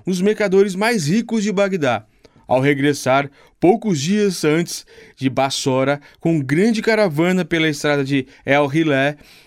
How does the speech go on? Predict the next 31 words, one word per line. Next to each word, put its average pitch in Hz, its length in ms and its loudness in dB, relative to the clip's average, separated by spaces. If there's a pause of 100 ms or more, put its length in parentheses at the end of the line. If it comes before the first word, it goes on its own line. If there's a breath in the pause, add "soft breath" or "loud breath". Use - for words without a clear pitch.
(100)
fora 170 460 0
atacado 156 580 -2
por 160 180 -2
uma 180 280 0
chusma 190 560 -2 (320 loud breath)
de 196 120 -2
nômades 180 520 0
persas 151 500 0
do 170 140 -2
deserto. 131 680 0 (160 soft breath)
A 120 120 -2
caravana 151 580 0
foi 143 180 -2
saqueada 156 720 -2 (240 loud breath)
e - 100 -2
quase 208 440 -2
todos 214 400 2
os 220 160 -2
seus 202 180 0
componentes 180 640 -2 (500 loud breath)
perceberam, 175 840 0
perderam 160 480 0
a 160 40 -2
vida 139 240 -2
nos 147 200 -4
be-, 156 280 -2
na, 127 320 -4
na 151 140 -6
mão 147 160 0
dos 147 120 -4
beduínos. 156 600 -2